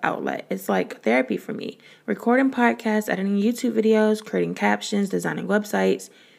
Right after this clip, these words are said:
creating courses for my clients. It's all therapy, and I'm really good at it. This all came about because I stopped taking my strengths for granted.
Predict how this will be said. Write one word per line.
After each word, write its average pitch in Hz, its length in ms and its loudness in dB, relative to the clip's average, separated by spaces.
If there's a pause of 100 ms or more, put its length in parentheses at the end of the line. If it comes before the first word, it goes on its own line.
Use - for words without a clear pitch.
creating 190 320 -2
courses 202 340 -2
for 190 100 -6
my 175 120 -2
clients. 226 640 0
It's 196 260 -6
all 202 240 0
therapy, 208 640 -2 (260)
and 269 440 2
I'm 202 180 4
really 202 180 4
good 226 300 2
at - 220 -8
it. - 240 -10 (640)
This 269 340 2
all 226 220 2
came 254 200 2
about 220 260 4
because 214 260 0
I 190 60 0
stopped 202 340 -4
taking 220 240 2
my 185 140 -2
strengths - 440 -8
for 196 80 -4
granted. 180 440 -4